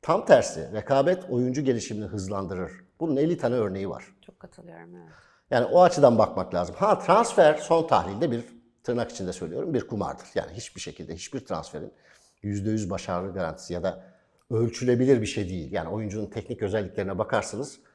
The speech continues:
Speaker 1: dolayısıyla burada şu verimi alacağız. Yok, oyun başka bir şey,
Speaker 2: Hı hı.
Speaker 1: insani bir şey.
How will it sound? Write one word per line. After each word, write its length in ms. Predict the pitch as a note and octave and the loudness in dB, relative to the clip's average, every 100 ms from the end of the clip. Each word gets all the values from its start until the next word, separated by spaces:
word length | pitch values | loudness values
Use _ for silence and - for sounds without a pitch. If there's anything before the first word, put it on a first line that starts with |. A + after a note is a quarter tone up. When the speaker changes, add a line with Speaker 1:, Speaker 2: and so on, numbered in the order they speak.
| _ _ _ | _ _ _
Speaker 1:
dolayısıyla 400 | A#2 A#2 - A2+ | 2 2 0 -2
burada 180 | G#2+ C#3 | 0 -2
şu 180 | - A#2 | 0 2
verimi 240 | G#2+ G2 | 2 0
alacağız. 340 | E2+ D2 D2 | -4 -8 -2
Yok, 240 | D#3+ - - | 2 2 0
oyun 280 | B2 B2+ B2+ | 0 0 2
başka 320 | A2 - A#2 | -2 -2 -2
bir 60 | G2+ | -2
şey, 180 | - - | -10 -4
Speaker 2:
Hı 60 | |
hı. 40 | A#2+ | -2
Speaker 1:
insani 460 | A2+ - A2 A#2+ | -2 -2 0 0
bir 40 | G#2 | -4
şey. 220 | - | -8